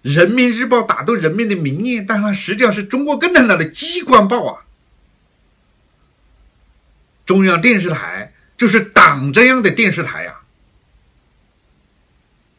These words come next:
所有的地方的报纸都是党报啊，或者是党报利用的骗钱的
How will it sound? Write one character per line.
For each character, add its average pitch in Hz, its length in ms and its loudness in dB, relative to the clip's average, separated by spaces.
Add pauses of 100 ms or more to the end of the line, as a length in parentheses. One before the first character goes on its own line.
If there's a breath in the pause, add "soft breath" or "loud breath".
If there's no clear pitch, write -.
(1700)
所 202 260 -4
有 247 140 -2
的 160 80 -2
地 220 160 -6
方 156 140 -6
的 131 80 -4
报 131 260 -8
纸 101 80 -14
都 175 200 -10
是 190 100 -8
党 - 280 -12
报 127 180 -16
啊， - 120 -20 (880 loud breath)
或 185 160 2
者 220 140 4
是 220 160 -4
党 143 220 0
报 180 100 0
利 277 180 0
用 226 140 -4
的 170 140 0
骗 269 280 -4
钱 131 300 -8
的 135 240 -6